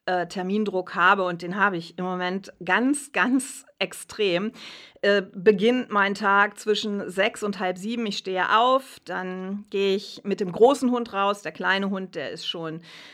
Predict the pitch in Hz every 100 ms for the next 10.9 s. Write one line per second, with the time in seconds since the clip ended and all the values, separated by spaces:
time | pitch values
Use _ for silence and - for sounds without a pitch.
0 | - _ 185 - 165 175 175 175 160 160
1 | 165 - - 180 175 175 175 175 160 175
2 | 185 175 170 165 170 170 165 - 165 170
3 | 165 165 165 160 160 156 151 147 156 190
4 | 185 165 170 170 - _ _ _ _ _
5 | _ - _ 196 180 180 175 - 185 180
6 | 185 202 262 220 180 185 196 220 196 233
7 | 240 240 226 208 302 320 294 - 208 202
8 | - 220 226 214 220 - 262 - 233 240
9 | 233 202 202 202 196 196 202 214 208 190
10 | 185 185 165 175 233 233 - 190 196